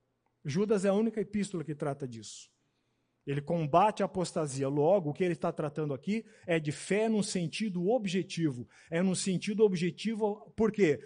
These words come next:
Porque é num sentido comum a todos nós, cristãos.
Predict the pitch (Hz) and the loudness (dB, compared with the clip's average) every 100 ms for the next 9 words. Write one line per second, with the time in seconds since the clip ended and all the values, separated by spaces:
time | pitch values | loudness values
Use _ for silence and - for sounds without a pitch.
0 | - - 151 202 190 - 180 - 214 196 | -14 -8 0 2 2 0 -2 -2 -2 -2
1 | - 233 220 196 196 254 247 202 - 190 | 0 4 6 6 6 6 6 4 4 2
2 | 175 165 139 143 123 - - - - _ | 2 0 0 -2 -2 -6 -10 -10 -18 _
3 | _ _ _ _ _ - 165 - 175 139 | _ _ _ _ _ -2 -2 0 2 2
4 | 120 - - | 0 -10 -16